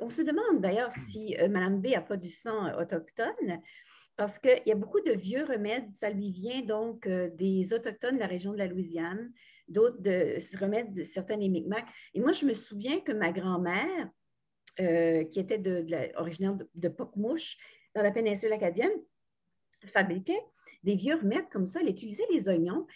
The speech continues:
Speaker 1: les emplâtres de moutarde. J'ai déjà eu ça quand j'étais petite, moi, des emplâtres de moutarde pour la toux. Ça marchait très bien. Euh, puis là,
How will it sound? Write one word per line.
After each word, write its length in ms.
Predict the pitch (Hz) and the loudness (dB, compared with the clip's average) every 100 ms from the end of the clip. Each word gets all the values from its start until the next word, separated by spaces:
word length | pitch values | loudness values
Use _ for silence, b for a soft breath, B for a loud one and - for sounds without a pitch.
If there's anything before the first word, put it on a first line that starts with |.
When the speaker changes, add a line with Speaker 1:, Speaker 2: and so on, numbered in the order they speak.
| B 185 | B 0
Speaker 1:
les 180 | 196 | 2
emplâtres 560 | 208 202 190 240 320 349 | 2 0 0 -2 -2 0
de 80 | 196 | 0
moutarde. 560 | 175 165 226 311 269 | -2 -2 -2 -2 -4
J'ai 120 | 180 190 | 2 2
déjà 220 | 240 349 | 2 2
eu 80 | 320 | 0
ça 160 | - 494 | 0 -2
quand 100 | 294 | -2
j'étais 200 | 190 190 | -2 -6
petite, 260 | - 339 - | -4 -6 -2
moi, 120 | 180 | -2
des 180 | 175 190 | 0 0
emplâtres 360 | 196 - 247 | -4 -4 -6
de 60 | 208 | -2
moutarde 480 | 185 185 226 269 202 | -2 -2 -2 -4 -4
pour 100 | 180 | -2
la 140 | 170 | 0
toux. 280 | 165 - 339 453 B B | 0 -2 -4 -4 B B
Ça 180 | - 190 | -8 -2
marchait 400 | 190 185 - 320 | 0 0 -2 -4
très 200 | 320 226 | -4 -6
bien. 280 | 170 180 254 B B B B | -6 -6 -8 B B B B
Euh, 220 | 190 190 190 - _ | 4 4 4 -4 _
puis 140 | - - | -14 -6
là, 140 | 233 | 0